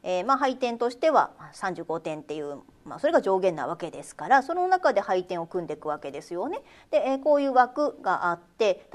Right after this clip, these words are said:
例えばこの枠が、えー、全部で二点配点とするしかなかった。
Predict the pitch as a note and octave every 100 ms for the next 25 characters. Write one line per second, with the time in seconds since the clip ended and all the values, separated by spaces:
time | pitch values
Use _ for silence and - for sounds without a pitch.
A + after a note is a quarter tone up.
0 | E4+ G4+ E4+ D#4+ D4+ C#4 B3+ B3+ A#3 C4
1 | - - - F#3 D4 C5+ C5 A3+ F3+ G3
2 | A3 F4 F#4 F4+ D#4 C4+ F#3 G#3+ G3+ _
3 | _ _ _ _ _ _ _ _ _ _
4 | _ _ - E4+ D4+ C#4 F3+ G3+ F3 -
5 | -